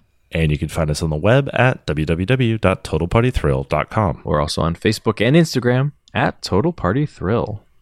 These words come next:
Speaker 1: And don't forget to join the conversation on Discord. There's a link in the show notes.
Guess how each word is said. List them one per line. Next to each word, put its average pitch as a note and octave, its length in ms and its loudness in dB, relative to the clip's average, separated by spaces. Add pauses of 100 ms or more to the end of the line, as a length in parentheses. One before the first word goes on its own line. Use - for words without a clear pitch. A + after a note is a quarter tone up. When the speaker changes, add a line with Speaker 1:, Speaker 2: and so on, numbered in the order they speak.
(140)
Speaker 1:
And D#2 340 0
don't F#2 180 2
forget C#3+ 320 0
to - 80 -20
join A2 260 2
the B2 60 0
conversation C3 640 2
on C3 200 2
Discord. E2+ 640 2
There's D2+ 200 2
a C2+ 60 -4
link F#2+ 300 0
in C#3 100 4
the D#3 80 4
show C2+ 220 2
notes. - 460 -4